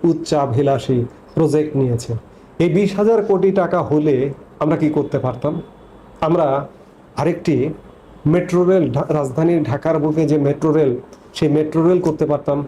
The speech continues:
কিংবা একটা পদ্মা সেতু করতে পারতাম, কিংবা আমাদের যমুনা রেল সেতু আর একটা করতে পারতাম। এগুলোর তো প্রয়োজন আছে,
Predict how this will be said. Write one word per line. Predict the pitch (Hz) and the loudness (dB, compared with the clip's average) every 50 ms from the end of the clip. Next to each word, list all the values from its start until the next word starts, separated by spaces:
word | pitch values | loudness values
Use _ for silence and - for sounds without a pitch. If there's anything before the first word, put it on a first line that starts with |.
| - - - - - - - | -10 -16 -20 -20 -16 -6 -2
কিংবা | 170 165 175 | 0 2 2
একটা | 175 170 - - | 2 0 -2 -2
পদ্মা | - 156 147 135 131 160 | 0 -2 -2 -2 -2 -4
সেতু | 156 - 170 147 170 165 | -4 -4 -6 -4 -4 -2
করতে | 165 156 156 - 156 | -2 -2 -2 -2 -2
পারতাম, | 143 147 139 - - 147 139 143 139 - - - - - | -2 -2 -4 -4 -2 -2 -2 -4 -4 -8 -14 -20 -10 -4
কিংবা | - 190 190 202 190 175 151 143 165 190 175 - - - - - | -2 0 2 2 2 2 2 2 0 -2 -4 -6 -10 -18 -12 -6
আমাদের | - 156 160 175 170 165 175 160 139 | -2 -2 0 0 2 2 0 0 0
যমুনা | 139 170 175 180 175 180 180 170 | 0 2 2 2 4 4 4 4
রেল | 151 156 180 190 | 2 2 2 2
সেতু | 180 - - 180 - 190 | 0 0 -2 0 2 2
আর | 175 160 | 2 2
একটা | 160 156 - 180 | 0 -2 -2 -2
করতে | - 175 165 151 - 165 | 0 0 0 0 0 0
পারতাম। | 151 160 160 156 - 165 165 175 165 - - - - - - - - - | 0 0 -2 -2 -2 -2 -2 -2 -4 -6 -10 -20 -20 -20 -20 -10 -4 -2
এগুলোর | 151 151 175 202 196 196 | 0 2 4 2 2 2
তো | 170 151 | 0 -2
প্রয়োজন | 151 147 139 131 120 127 131 120 | 0 0 0 0 0 0 0 0
আছে, | 117 113 - - 127 | 0 -2 -2 -4 -6